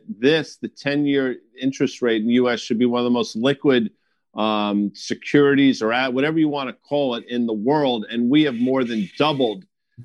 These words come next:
since August. Now you say, "Ah, it's not a big deal," which you shouldn't have this kind of bond volatility, in my opinion, for a developed market,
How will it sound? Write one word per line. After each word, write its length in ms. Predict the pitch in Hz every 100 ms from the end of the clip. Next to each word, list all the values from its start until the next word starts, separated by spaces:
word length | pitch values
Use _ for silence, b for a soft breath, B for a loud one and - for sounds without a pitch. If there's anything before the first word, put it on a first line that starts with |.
| _
since 380 | - 143 131 -
August. 500 | 135 147 120 107 123
Now 100 | 127
you 120 | 123
say, 200 | 120 143
"Ah, 120 | 143 139
it's 160 | -
not 100 | 143
a 60 | 123
big 240 | 117 104
deal," 220 | 147 147
which 180 | 123 - - - - _ _ -
you 220 | 147 151
shouldn't 380 | 151 - 208 185
have 340 | 156 160 151
this 160 | 131 135
kind 260 | - 147 135
of 120 | 107
bond 260 | 127 127
volatility, 640 | 120 117 110 - 120 110 107
in 80 |
my 180 | 110 110
opinion, 500 | 107 - 117 107 101
for 180 | - 113
a 40 | 110
developed 560 | 110 98 123 123 -
market, 460 | 113 113 113 110